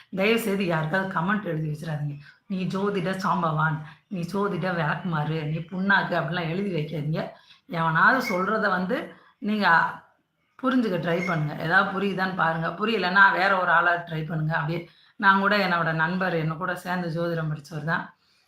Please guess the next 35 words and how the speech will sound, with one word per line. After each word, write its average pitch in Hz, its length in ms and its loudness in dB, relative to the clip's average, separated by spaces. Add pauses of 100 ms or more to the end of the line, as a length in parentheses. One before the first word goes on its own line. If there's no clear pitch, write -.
(260)
நான் 220 380 10
வந்து 233 200 6
அவருக்குள்ள 208 400 4
மூக்கு 202 260 -2
நுழைக்கல. 170 440 -2
இங்க 170 220 -2
நான் 160 240 0
பொதுத்தன்மையில 220 680 2
எவனையும் 202 380 2
தனிப்பட்ட 190 420 -2
முறையில 185 340 -2
தாக்காம 185 460 0
இருக்கிறதுனால 175 400 -2
நான் 233 160 0
எதுவும் 175 320 -4
பண்-, 156 260 -4
பேசுற 180 320 -6
இஷ்டத்துக்கு 160 420 -10
அவர்கிட்ட 208 420 -4
மூக்கு 185 320 -8
நுழைக்கல. 170 300 -4 (360)
ஆனா 240 220 4
அவர் 220 140 2
ஒரு 170 220 0
நியாயமான 190 580 0
மனிதர் 156 480 -2
தான். 175 320 -4 (180)
அவரை 190 280 2
நான் 175 180 2
இப்ப 160 240 -2
இந்த 156 280 0
YouTube-ல 175 380 -2
பேச 190 340 -4
வச்சிட்டு 160 300 -8
இருக்கேன். 170 300 -4